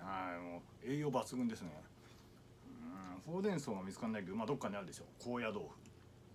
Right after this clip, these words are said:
あ、落ちちゃった。はい。ニンニクがどっか行っちゃいましたね。まあ、多分この中にニンニク入ってんでね、スタミナもりも、もうニンニクのエキスとかもね、混ざってると思うんで。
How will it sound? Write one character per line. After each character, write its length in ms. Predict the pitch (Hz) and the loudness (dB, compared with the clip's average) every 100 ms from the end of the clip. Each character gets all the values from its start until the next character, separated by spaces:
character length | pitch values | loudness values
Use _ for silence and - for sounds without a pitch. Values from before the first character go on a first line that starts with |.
| - - | -10 -4
あ、 60 | |
落 220 | 107 - | -2 -2
ち 40 | - | -4
ち 40 | |
ゃ 20 | |
っ 20 | - - - - - - - - - - 101 | -8 -14 -16 -18 -16 -16 -16 -16 -16 -12 -6
た。 60 | |
は 440 | 104 101 98 92 87 - - - - - - - - - - - - - - - | -2 0 -2 -2 -4 -6 -14 -18 -18 -18 -18 -18 -18 -18 -16 -16 -16 -16 -16 -2
い。 40 | 123 | 4
ニ 80 | 160 | 10
ン 120 | 226 | 10
ニ 100 | 220 | 10
ク 120 | 214 | 8
が 80 | 202 | 6
ど 80 | 196 | 6
っ 60 | |
か 100 | - | 6
行 60 | 120 | 2
っ 20 | |
ち 100 | - | 4
ゃ 20 | |
い 40 | 120 | 2
ま 100 | 120 | 2
し 60 | |
た 60 | - | 0
ね。 140 | 80 - - - - - | -6 -8 -10 -14 -16 -8
ま 120 | 180 160 | 4 4
あ、 100 | 123 - - | 4 -2 -2
多 80 | - | 4
分 120 | 151 | 4
こ 120 | 120 151 | 6 4
の 60 | |
中 180 | 156 107 | 4 6
に 60 | 117 | 6
ニ 60 | |
ン 20 | 127 | 6
ニ 60 | |
ク 60 | 120 | 4
入 100 | - | 0
っ 40 | |
て 100 | - | -2
ん 40 | 80 | -6
で 80 | |
ね、 180 | 87 92 - - | -6 -8 -10 -10
ス 140 | - | -4
タ 80 | 139 | 2
ミ 100 | 123 | 4
ナ 100 | 117 | 4
も 120 | 107 | 2
り 80 | 104 | 0
も、 100 | 104 131 | 0 2
も 160 | 135 | 2
う 40 | 101 - - - | 2 -4 -8 -2
ニ 120 | 160 | 2
ン 40 | 165 | 4
ニ 100 | 143 | 4
ク 80 | 151 | 6
の 100 | 147 | 6
エ 60 | |
キ 60 | 143 | 4
ス 140 | - | 0
と 100 | - | -4
か 80 | 90 | -6
も 120 | 87 | -4
ね、 180 | 87 87 - - - - | -4 -6 -10 -16 -12 -2
混 100 | 123 | 0
ざ 100 | 120 | 2
っ 40 | 127 | 0
て 100 | - | -4
る 60 | |
と 60 | - | -6
思 100 | 85 | -8
う 40 | |
ん 40 | |
で。 100 | 80 | -8